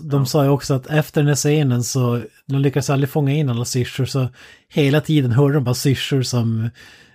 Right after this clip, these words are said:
Speaker 1: eh, alltså, ja, syrsljud helt enkelt.
Speaker 2: <laughs>
Speaker 1: <laughs> I, i varje scen i huset, så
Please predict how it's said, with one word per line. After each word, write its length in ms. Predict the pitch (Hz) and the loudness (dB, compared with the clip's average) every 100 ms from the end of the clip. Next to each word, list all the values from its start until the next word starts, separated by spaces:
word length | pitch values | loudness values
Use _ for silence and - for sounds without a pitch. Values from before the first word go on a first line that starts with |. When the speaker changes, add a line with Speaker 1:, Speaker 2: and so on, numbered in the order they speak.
| _ | _
Speaker 1:
eh, 300 | 147 151 160 | -10 -6 -4
alltså, 200 | 143 131 127 117 110 107 - - - | -4 -2 -2 -2 -2 -4 -8 -14 -4
ja, 200 | 139 104 | -2 -2
syrsljud 560 | - 120 - 127 117 117 | 0 0 0 0 2 0
helt 180 | 113 | 0
enkelt. 380 | 117 113 110 113 - | -2 -4 -6 -6 -8
Speaker 2:
<laughs> 20 | - - - - - 233 | -8 -10 -12 -12 -6 -4
Speaker 1:
<laughs> 920 | - 202 208 - 127 170 - 220 - | 0 0 0 0 4 4 4 2 4
I, 280 | 190 160 - 185 240 - | 0 0 -4 0 0 2
i 100 | 185 | 2
varje 320 | 165 151 151 | 4 4 2
scen 360 | - 160 143 147 | 2 2 2 2
i 80 | |
huset, 440 | 147 165 151 127 | 2 0 -2 -8
så 80 | - | -10